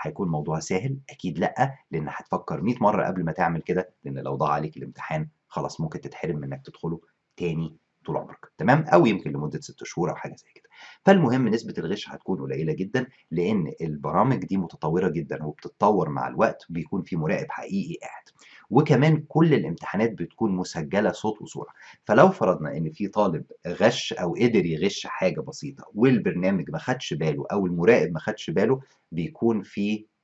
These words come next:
ريكوردنج للامتحان ده كاملا. طب الريكوردنج ده بيتعمل بإيه؟ بيعدي على برنامج برضو إيه آي برضو. البرنامج ده بيعمل سكاننج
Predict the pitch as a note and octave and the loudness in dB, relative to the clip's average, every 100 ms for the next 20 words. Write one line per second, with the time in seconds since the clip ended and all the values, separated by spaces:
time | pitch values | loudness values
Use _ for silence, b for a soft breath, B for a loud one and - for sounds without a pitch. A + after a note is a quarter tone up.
0 | - D#2 D#2+ G2+ F#2+ F#2+ D#2+ D#2 F#2 F#2+ | -10 -10 0 2 2 0 0 0 0 0
1 | - - D#2+ - - F2+ - - D2 - | -4 -10 -8 -6 -6 -4 -6 -8 -10 -12
2 | - _ B B - G2 G#2+ E3 F3+ G#2 | -18 _ B B 0 0 4 6 6 2
3 | D#2 E2 E2+ G2+ E2 C#2+ - - _ _ | 0 -2 -2 -2 -2 -8 -16 -20 _ _
4 | _ _ _ - - A#2+ B2 A#2+ C#3+ A#2 | _ _ _ -20 -10 2 6 6 4 2
5 | F2 A2+ D#2+ - F2+ F#2+ D#2 F2 F3 D3 | 2 0 -2 -2 0 0 0 -2 -2 -4
6 | - _ _ F#2 E2 E2 F2 D#2 F2 F#2+ | -6 _ _ -2 0 2 2 2 -2 0
7 | D3+ B B B - G#2+ A#2 C#3 D#3+ A#2 | -4 B B B -2 2 4 6 4 4
8 | B2 A2 G#2+ G#2 F2+ - G#2+ A2+ F2+ D#2 | 0 0 0 -2 -2 0 2 4 2 0